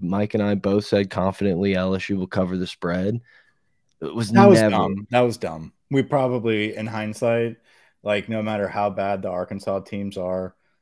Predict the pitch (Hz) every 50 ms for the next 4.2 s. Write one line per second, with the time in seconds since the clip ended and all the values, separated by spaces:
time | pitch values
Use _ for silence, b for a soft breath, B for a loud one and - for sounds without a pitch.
0 | _ _ _ _ 127 131 139 131 123 123 123 113 - 120 104 95 95 92 85 92
1 | 92 87 85 - - - 92 90 87 85 82 85 82 82 82 _ _ _ _ 127
2 | 131 95 90 - 90 85 85 82 82 82 85 - _ _ _ _ 110 - 95 87
3 | 90 90 90 87 87 87 85 82 80 - - - - - 90 87 82 82 82 80
4 | 85 85 82 -